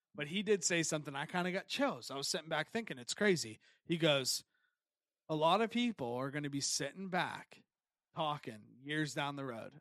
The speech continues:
and they're gonna be looking and going, 'Where were you the night Logan Paul knocked out Floyd Mayweather?'" Think about it. I don't think it's gonna happen.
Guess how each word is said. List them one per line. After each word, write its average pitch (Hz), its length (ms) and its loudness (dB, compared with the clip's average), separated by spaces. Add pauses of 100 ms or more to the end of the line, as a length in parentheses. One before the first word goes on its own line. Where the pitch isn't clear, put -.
and 131 120 -10
they're 143 100 0
gonna 143 180 -4
be 139 140 -2
looking 147 420 0
and 113 160 -20
going, 107 320 -14 (680)
'Where 160 260 -4
were 185 140 -4
you 175 280 0
the 147 120 -4
night 110 400 -14
Logan 123 420 -8
Paul - 420 -12
knocked 113 320 -10
out 104 220 -8
Floyd 107 320 -14
Mayweather?'" - 500 -16 (880)
Think 240 220 6
about 120 320 -4
it. 95 100 -18 (280)
I 330 120 4
don't 453 220 0
think 277 180 2
it's 214 120 0
gonna 156 180 -2
happen. 113 440 -10